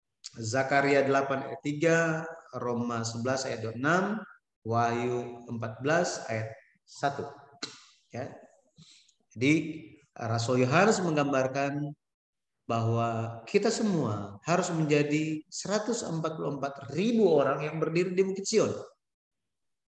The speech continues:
Nah, ada syaratnya makanya, ada syaratnya.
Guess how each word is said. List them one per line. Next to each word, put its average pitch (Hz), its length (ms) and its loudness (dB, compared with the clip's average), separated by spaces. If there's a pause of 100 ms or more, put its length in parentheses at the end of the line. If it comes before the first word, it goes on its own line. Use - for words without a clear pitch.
(260)
Nah, 110 240 -6
ada 143 80 2
syaratnya 196 480 4
makanya, 165 480 0
ada 156 160 0
syaratnya. 180 480 -2